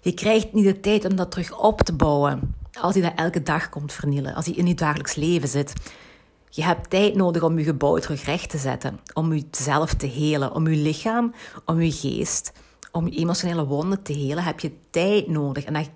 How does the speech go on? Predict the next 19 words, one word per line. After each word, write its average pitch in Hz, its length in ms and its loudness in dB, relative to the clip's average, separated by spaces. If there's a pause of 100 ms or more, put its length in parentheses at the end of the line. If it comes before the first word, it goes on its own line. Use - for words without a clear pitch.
je 160 220 -6
kan 214 260 4
niet 226 180 6
helen 165 440 2
in 190 80 2
een 180 60 2
omgeving 160 640 0 (600)
waar 139 260 0
die 170 100 -4
persoon 165 600 2
of - 360 -4
waar 131 320 -2
die 151 120 -4
sfeer 127 640 -4 (560)
of - 140 -4
zo 170 140 2
blijft. 135 480 2
Ons 156 200 0
lichaam 175 580 2